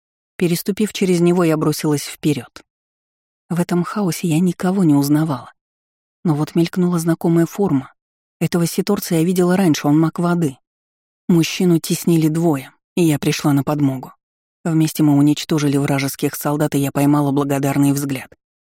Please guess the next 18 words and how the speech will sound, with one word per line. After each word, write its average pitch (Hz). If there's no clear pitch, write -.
«Где 170
господин 156
Эйдан?» 143
Спросила, 147
пытаясь 139
перекричать 147
шум 143
побоища. 143
Показалось, 175
что -
вдалеке 170
я 156
увидела 160
мелькнувший 151
хвост 151
Искена. 151
Мой 151
брат, 143